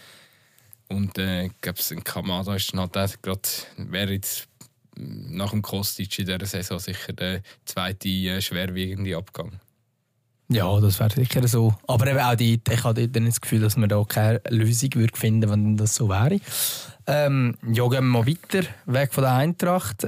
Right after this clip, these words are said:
Speaker 2: Ähm, zu etwas, wo ich eine relativ schöne Anmerkung finde. Ich weiss nicht, wie es da, wie es dem F C Aarau-Fan in der Runde geht. Ähm, Aufstieg von Vinti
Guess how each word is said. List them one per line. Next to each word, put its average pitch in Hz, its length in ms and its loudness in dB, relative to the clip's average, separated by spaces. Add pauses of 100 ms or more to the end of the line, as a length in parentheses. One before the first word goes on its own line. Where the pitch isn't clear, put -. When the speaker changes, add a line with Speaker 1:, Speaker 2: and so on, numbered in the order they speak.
Speaker 2:
Ähm, 135 500 4 (600)
zu 160 140 2
etwas, 139 360 2
wo 127 240 4
ich 110 340 4
eine 113 40 4
relativ 113 400 4
schöne 123 360 4
Anmerkung 151 480 2
finde. 160 520 2 (100)
Ich - 100 -6
weiss 113 240 4
nicht, 113 180 4
wie 110 80 4
es - 180 2
da, 107 380 4 (560)
wie - 60 -2
es 117 80 2
dem 117 100 4
F 110 160 4
C - 140 0
Aarau-Fan 135 760 2 (100)
in 139 100 2
der 135 100 4
Runde 143 300 4
geht. 143 420 2 (160)
Ähm, 123 480 2 (540)
Aufstieg 170 640 2
von 131 160 2
Vinti 151 560 2